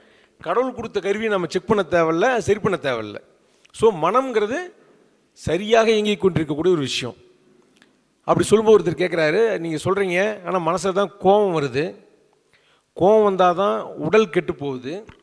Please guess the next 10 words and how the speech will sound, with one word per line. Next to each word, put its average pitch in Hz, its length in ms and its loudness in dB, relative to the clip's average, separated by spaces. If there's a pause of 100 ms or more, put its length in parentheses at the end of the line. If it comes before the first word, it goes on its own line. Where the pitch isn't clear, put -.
(920)
பயம் 202 260 2
வரும்போது 185 720 0 (1300)
பி 208 140 2
பி 190 160 2
அதிகமாகுது, 156 760 2 (520)
அப்ப 160 220 0
மனசு 185 320 0
எப்படி 165 180 -4
சரியா 151 240 0
வேலை 135 200 -2